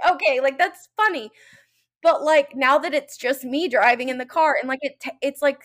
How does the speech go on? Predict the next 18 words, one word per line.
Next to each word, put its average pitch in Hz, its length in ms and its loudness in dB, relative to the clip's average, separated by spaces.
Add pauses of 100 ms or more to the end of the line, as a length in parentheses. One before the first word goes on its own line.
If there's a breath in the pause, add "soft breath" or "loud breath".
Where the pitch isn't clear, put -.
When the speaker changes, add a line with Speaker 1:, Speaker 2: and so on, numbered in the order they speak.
Speaker 2:
been 262 240 -2
scaring 247 500 -6
Rizzo 262 340 2
when 202 120 -8
she's 220 180 -16
in 233 100 -12
the 233 80 -10
car, 311 240 0
like, 190 120 -2
she - 140 -20
keeps - 300 -20
jumping, 285 480 -4
and 220 80 -4
I'm, 233 100 -6
like, 220 260 -2
"Oh 262 160 0
my 208 160 -4
god, 208 340 -2